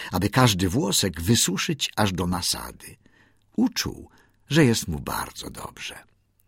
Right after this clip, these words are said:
„W tym domu”, mówił do siebie, „jest więcej do zbadania, niż by mogła zobaczyć cała moja rodzina przez całe życie. Zostanę więc i będę szukał”. Przez cały dzień zwiedzał willę.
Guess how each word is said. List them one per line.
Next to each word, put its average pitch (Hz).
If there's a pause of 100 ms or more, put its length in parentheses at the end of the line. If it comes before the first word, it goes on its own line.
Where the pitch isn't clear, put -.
(600)
„W -
tym 127
domu”, 127
mówił 69
do -
siebie, - (320)
„jest -
więcej 147
do 107
zbadania, 104
niż 113
by 95
mogła 143
zobaczyć 104
cała 151
moja 127
rodzina 123
przez -
całe -
życie. 139 (480)
Zostanę 92
więc 175
i 190
będę 117
szukał”. - (880)
Przez -
cały 208
dzień 113
zwiedzał 82
willę. -